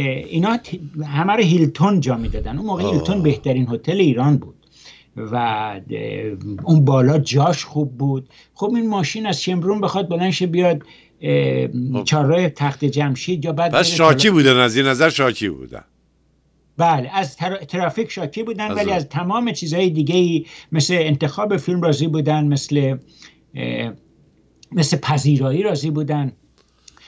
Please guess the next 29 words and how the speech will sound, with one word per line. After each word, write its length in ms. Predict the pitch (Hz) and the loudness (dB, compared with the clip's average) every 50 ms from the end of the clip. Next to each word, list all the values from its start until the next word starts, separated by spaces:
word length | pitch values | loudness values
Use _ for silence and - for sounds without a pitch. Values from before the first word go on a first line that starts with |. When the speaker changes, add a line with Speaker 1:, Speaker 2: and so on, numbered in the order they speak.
| _ - | _ -4
Speaker 1:
ژوری 440 | - 139 139 156 180 170 151 180 220 | 0 2 2 4 4 2 2 0 -2
بهترین 680 | 170 139 - 156 139 - _ - 143 143 147 139 135 - _ | 0 0 0 0 -2 -2 _ -6 -4 -2 -2 -2 -4 -6 _
انتخابا 560 | 156 143 131 - 139 135 - 143 131 123 175 | -4 -4 -4 -4 -6 -6 -4 -4 -4 -2 -2
رو 200 | 190 220 202 190 - - - - - | -2 -2 -4 -4 -8 -12 -20 -8 -4
هجر 340 | - 160 139 131 151 165 156 | -2 -2 0 0 0 0 0
داریوش 500 | 131 147 143 139 123 135 151 143 - - | 2 2 2 2 0 0 -2 -4 -4 -8
می‌کرد، 380 | 147 139 - 135 131 120 120 | -8 -8 -6 -6 -8 -6 -4
روانش 460 | 131 131 135 180 202 185 151 - - | -4 -2 -2 -2 -2 -4 -6 -6 -4
شاد. 320 | - 147 135 127 127 - _ - - - _ _ - | -4 -2 -2 -2 -2 -4 _ -18 -20 -20 _ _ -14
اه، 80 | 135 123 | -12 -10
این 580 | 113 107 104 104 101 98 101 - - 147 143 | -10 -8 -8 -10 -10 -10 -6 -2 2 4 6
Speaker 2:
واقعاً 180 | 143 139 - 139 | 6 8 8 8
Speaker 1:
مرد 80 | 135 175 | 6 6
Speaker 2:
روانش 460 | 143 127 120 131 139 139 139 120 - | 4 4 4 2 2 0 -2 -2 0
شاد. 200 | 135 131 120 104 | 2 2 2 2
Speaker 1:
برجسته 200 | - 139 - 127 | 0 -2 0 0
Speaker 2:
آقای 220 | 127 151 196 214 196 170 151 | 2 4 4 6 6 6 6
Speaker 1:
سینمای 160 | 143 139 135 131 135 | 4 4 2 2 2
Speaker 2:
مقصودلو، 360 | 151 147 135 120 120 139 127 | 2 2 2 2 0 -4 -4
Speaker 1:
ایران. 180 | 123 135 127 - _ _ - - _ - - _ | -4 -6 -8 -10 _ _ -20 -20 _ -20 -16 _
Speaker 2:
اگه 240 | - 147 160 165 180 | -4 0 2 2 2
اجازه 340 | 170 147 147 160 143 139 151 | 2 2 0 -2 -2 -2 -4
بدید، 120 | 151 170 | -4 -6
متاسفم 640 | 160 147 135 151 151 143 156 147 143 120 - 151 156 | -6 -4 -2 -2 -2 0 -2 -2 -2 -4 -6 -4 -2
وقتمون 340 | 160 165 143 - 160 156 151 | -2 -2 -2 -2 -6 -8 -6
تمام 260 | - 139 139 139 120 | -4 -4 -4 -4 -6
شد. 160 | 101 - 135 135 | -8 -10 -12 -10
اجازه 300 | 143 143 131 143 143 135 | -8 -6 -6 -6 -6 -6
بدید 340 | 139 151 165 190 202 170 - | -6 -6 -6 -6 -8 -10 -12